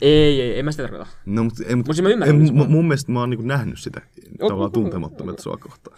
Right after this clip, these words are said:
Speaker 1: Fää, mut siis tota, ö, siis mua ärsyttää niitä se, et, ö, joku, mua ärsyttää se, että joku tuntematon niinku taas mua kusetaan, mut nyt mä menen.
Speaker 2: <laughs>
Speaker 1: Joku tuntematon. <laughs> Tää pullo on vähän joita mun kokiksesta.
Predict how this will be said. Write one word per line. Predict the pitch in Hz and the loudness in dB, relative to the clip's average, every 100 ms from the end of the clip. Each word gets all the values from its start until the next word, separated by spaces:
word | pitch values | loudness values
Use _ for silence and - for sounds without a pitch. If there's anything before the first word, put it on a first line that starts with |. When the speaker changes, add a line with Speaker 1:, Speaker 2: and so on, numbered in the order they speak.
| - | -10
Speaker 1:
Fää, | 123 143 156 156 139 135 127 | -4 -2 0 -2 -4 -8 -10
mut | 147 | -8
siis | 151 147 | -6 -2
tota, | 147 143 - 127 139 | 0 0 0 -4 -4
ö, | 143 | -2
siis | 147 147 | -6 -8
mua | 139 156 | -8 -8
ärsyttää | 156 151 | -6 -10
niitä | 139 127 | -10 -8
se, | 156 127 | -6 -6
et, | - - _ _ _ _ _ _ _ _ - - | -8 -18 _ _ _ _ _ _ _ _ -20 -16
ö, | 123 117 107 - - - | -10 -8 -10 -12 -18 -16
joku, | 120 120 - - - - | -14 -14 -14 -20 -20 -6
mua | 135 | 0
ärsyttää | 165 202 113 | 2 0 -4
se, | 151 | -8
että | 127 - - 117 | -8 -8 -18 -10
joku | 110 110 | -8 -10
tuntematon | - 156 151 76 69 71 | -6 -4 -4 -10 -16 -18
niinku | 78 - - _ _ - | -18 -18 -20 _ _ -14
taas | 185 131 | -12 -12
mua | 117 | -14
kusetaan, | 117 101 101 | -14 -14 -14
mut | 110 | -14
nyt | 110 | -14
mä | 95 | -10
menen. | 101 92 - | -10 -10 -10
Speaker 2:
<laughs> | - | -6
Speaker 1:
Joku | 131 135 | -4 -2
tuntematon. | 147 135 110 107 82 - - - | -4 -4 -6 -10 -14 -16 -12 -10
<laughs> | - 156 | -8 -6
Tää | 135 123 | -6 -6
pullo | 156 147 104 87 | -8 -8 -8 -12
on | 95 | -10
vähän | 139 151 135 | -8 -6 -6
joita | 131 135 | -8 -8
mun | 135 | -8
kokiksesta. | 135 131 - 123 - | -6 -6 -6 -8 -12